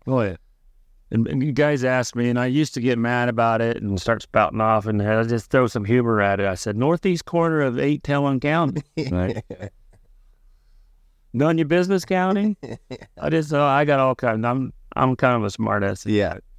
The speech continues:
Speaker 3: Yep.
Speaker 2: So what is the longest tine you've ever measured?
Speaker 1: It'll be eighteen
Speaker 2: Eighteen
Speaker 1: inches.
Speaker 2: inches.
Speaker 1: Yeah. And it was on
Speaker 2: G two?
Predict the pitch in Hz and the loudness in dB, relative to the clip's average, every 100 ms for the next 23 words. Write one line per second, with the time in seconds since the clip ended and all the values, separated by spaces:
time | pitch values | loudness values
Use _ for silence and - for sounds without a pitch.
0 | - - - - - - - - 85 80 | -20 -20 -20 -20 -20 -20 -14 -4 -2 -2
1 | - - - - - - 120 131 147 151 | -6 -18 -20 -20 -20 -4 0 2 4 2
2 | 117 101 98 95 87 - 101 92 85 85 | 0 0 0 2 -2 -2 0 0 0 0
3 | 82 87 80 78 82 85 76 78 76 - | 0 0 0 -2 0 0 -2 -6 -10 -14
4 | _ - 127 127 131 123 135 - 95 82 | _ -4 0 2 4 2 0 0 0 2
5 | 117 110 110 - 85 _ _ 85 104 98 | 0 -2 -6 -10 -20 _ _ -6 -4 -6
6 | 73 - - - - - 110 113 113 104 | -10 -20 -20 -20 -20 -8 0 2 2 0
7 | 104 107 101 101 101 104 104 123 | 0 2 2 2 0 0 -2 -2